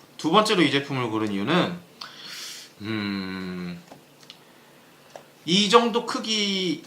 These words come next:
그러니까 그 스몰 사이즈, 흔히들 말하는 <clears throat> 풀 사이즈가 아니라, 죄송합니다, 풀 사이즈가 아니라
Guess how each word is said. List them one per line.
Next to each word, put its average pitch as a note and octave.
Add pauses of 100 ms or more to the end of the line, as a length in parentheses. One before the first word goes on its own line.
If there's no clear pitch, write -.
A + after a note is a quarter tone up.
그러니까 G#2+ (920)
그 F2+ (320)
스몰 C#4+
사이즈, D#3+ (600)
흔히들 F#3+
말하는 B2+ (300)
<clears throat> -
풀 G#3
사이즈가 F3+
아니라, A#2
죄송합니다, G2 (800)
풀 F#3+
사이즈가 F3+
아니라 C3+